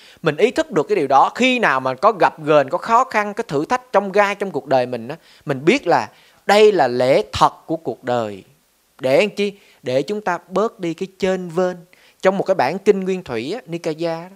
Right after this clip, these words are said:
Đức Phật có nói á, "Này hỡi các tỳ kheo, có một cái người mà leo lên trên một cái đỉnh núi á, đứng chênh vênh như vậy á, mênh mang, cái nguy hiểm như vậy á, mà leo lên được trên đỉnh núi á,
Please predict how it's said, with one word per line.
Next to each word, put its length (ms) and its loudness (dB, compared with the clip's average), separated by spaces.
Đức 120 -8
Phật 180 -4
có 80 -4
nói 260 -4
á, 100 -12
"Này 240 -2
hỡi 120 -6
các 200 -8
tỳ 160 -8
kheo, 420 0
có 120 4
một 260 -2
cái 160 2
người 600 2
mà 380 0
leo 400 0
lên 220 0
trên 180 -2
một 140 -8
cái 100 -6
đỉnh 200 -4
núi 280 0
á, 60 -10
đứng 220 -8
chênh 360 2
vênh 280 2
như 100 -4
vậy 260 -4
á, 100 -10
mênh 260 -4
mang, 380 -2
cái 80 -4
nguy 140 2
hiểm 240 -2
như 120 0
vậy 260 0
á, 140 -2
mà 220 -6
leo 320 2
lên 220 -2
được 180 -6
trên 120 -6
đỉnh 200 -8
núi 240 -6
á, 60 -16